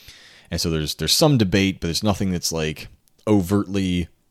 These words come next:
anti-Christian in it, and there's nothing that, uh, is like, "You must believe this to consider Jesus your Lord and Savior." Those are things called heterodoxy.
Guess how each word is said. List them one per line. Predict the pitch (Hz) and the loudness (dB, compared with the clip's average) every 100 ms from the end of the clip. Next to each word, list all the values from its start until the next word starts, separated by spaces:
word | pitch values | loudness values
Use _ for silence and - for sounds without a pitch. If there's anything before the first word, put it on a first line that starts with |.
| _ - | _ -6
anti-Christian | 98 90 87 85 - 92 - 82 80 | -4 -2 -2 -4 -4 -6 -4 -6 -6
in | - 85 | -4 -2
it, | 80 80 | -2 -4
and | - 78 | -6 -6
there's | 76 | -4
nothing | 82 78 80 78 78 _ _ _ _ - | -6 -6 -6 -6 -8 _ _ _ _ -10
that, | 80 - | -8 -6
uh, | 76 73 | -6 -6
is | 78 78 | -6 -4
like, | 76 73 - | -4 -4 0
"You | 98 | 2
must | 95 95 98 - | 2 2 0 -2
believe | 87 82 80 78 | -4 -2 -2 -2
this | 78 73 - | -4 -2 -4
to | - 85 78 78 76 76 _ _ _ _ _ - | -6 -4 -2 -2 -4 -6 _ _ _ _ _ -10
consider | - 85 85 80 78 | -4 -2 -2 -2 -4
Jesus | 76 76 73 76 | -4 -4 -4 -4
your | 76 | -4
Lord | 76 69 | -2 -4
and | 69 | -6
Savior." | - 65 64 - | -8 -8 -12 -10
Those | 82 90 92 | 0 2 2
are | |
things | 87 82 | 0 -4
called | - 78 | -4 -4
heterodoxy. | 76 67 65 67 - - | -4 -6 -6 -10 -12 -14